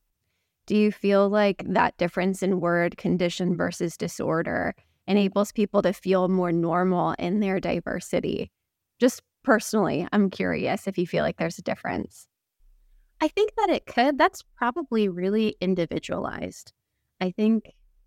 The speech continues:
Speaker 2: especially now, there's a huge reclamation of just even the word disabled, right? So A D H D and autism both fall under a covered disability. So if you're in the United States,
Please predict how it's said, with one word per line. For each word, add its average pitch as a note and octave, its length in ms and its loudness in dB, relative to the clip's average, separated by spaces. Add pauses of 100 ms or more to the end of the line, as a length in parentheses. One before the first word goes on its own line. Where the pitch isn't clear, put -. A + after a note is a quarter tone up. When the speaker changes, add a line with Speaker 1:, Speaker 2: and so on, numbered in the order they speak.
(100)
Speaker 2:
especially A3+ 560 0
now, E3 300 2
there's F#3 240 -2
a - 40 -8
huge A#3 680 -2
reclamation D#3+ 760 -2 (120)
of E3 380 -4 (640)
just - 240 -6
even G3+ 220 2
the F#3 80 2
word E3 160 0
disabled, - 640 -6 (760)
right? E3 240 -4
So F3 160 -6
A A3 160 -2
D G#3 160 0
H - 180 -4
D F3 420 -2
and D#3+ 440 -2 (440)
autism D#3+ 640 -4 (760)
both F#3 220 4
fall F3+ 300 2
under F3 400 2
a E3 100 -6
covered E3+ 380 -2
disability. D#3 640 -4
So - 160 -6
if E3 100 -8
you're E3+ 100 2
in D#3+ 60 2
the E3 60 2
United D3+ 340 -2
States, - 480 -4